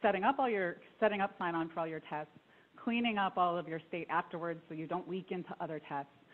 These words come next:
uh, and also exposing sign on directly for you so that if you're, anything you see in the sign on documentation you have access to as opposed to some proxied wrapped version. So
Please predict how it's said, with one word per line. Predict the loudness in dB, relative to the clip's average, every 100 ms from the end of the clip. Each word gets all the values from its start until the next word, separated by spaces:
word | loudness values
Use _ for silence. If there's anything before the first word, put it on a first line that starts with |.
| -20 -20 _
uh, | 4 6 6
and | 4 2 2 0 2
also | 2 6 6 6
exposing | 2 -2 0 0 -2 -2
sign | 0 2
on | 2 2
directly | 2 0 0 -4 -6
for | -4 -4
you | -4 -6 -8 -6
so | -4 -2
that | 0 0 0 -4
if | -6 -6 -4
you're, | 0 2 0 -4 -20 -20 _ _ -2
anything | 2 2 2 0
you | 0
see | 0
in | 0
the | 2
sign | 2
on | 2
documentation | 0 -2 -2 0 0 0 -2
you | -2
have | -2 0
access | -2 -4 -10 -8
to | -10 -8
as | -10
opposed | -10 -10 -10
to | -10
some | -8 -6 -6
proxied | -8 -8 -12 -6
wrapped | -4 -4 -8 -20 -10
version. | -8 -6 -8 -12 -14 _ _ _ -20 _ _ _ _ _ _ _ _ _ _ _ _ _ _ _ _ _ _ _ _ _ _ _ _ _ _ _ _ _ _ _
So | 2 2